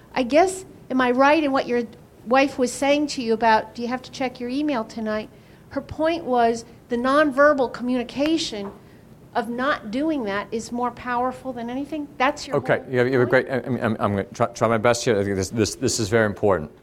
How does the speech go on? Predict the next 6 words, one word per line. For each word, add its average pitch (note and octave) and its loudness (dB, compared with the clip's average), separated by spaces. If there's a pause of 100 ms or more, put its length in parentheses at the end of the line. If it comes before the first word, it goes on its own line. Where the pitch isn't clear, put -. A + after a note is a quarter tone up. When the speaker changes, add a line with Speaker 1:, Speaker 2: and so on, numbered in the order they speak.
(1040)
Speaker 2:
There's G2+ 2
key A2+ 0
nonverbal, C3+ 2 (440)
but G2+ 0
also, A#2 6
I'm G2+ -2